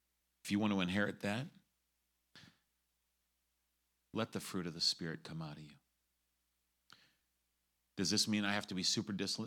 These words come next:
disciplined to start being a loving person? Does an apple tree have to be super disciplined to produce apples?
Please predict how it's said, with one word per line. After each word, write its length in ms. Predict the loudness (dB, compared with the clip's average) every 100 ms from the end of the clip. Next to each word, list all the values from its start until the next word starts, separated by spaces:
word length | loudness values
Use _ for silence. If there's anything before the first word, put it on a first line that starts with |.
| -4
disciplined 540 | -4 -4 -4 -6 -4
to 80 | 0
start 280 | 0 0 0
being 180 | -4 -2
a 40 |
loving 280 | -4 -4 -6
person? 340 | -4 -4 -6 -10 _ _ _ _ _ _ _ _ _ _ _ _ _
Does 180 | -4 -2
an 100 | 0
apple 280 | 0 -2 -6
tree 260 | -6 -6
have 200 | -6 -8
to 80 | -8
be 100 | -2
super 320 | 0 0 -4
disciplined 600 | -6 -4 -4 -4 -10 -12 -16 -16
to 100 | -14
produce 380 | -8 -4 -2 -2
apples? 520 | -4 -8 -10 -6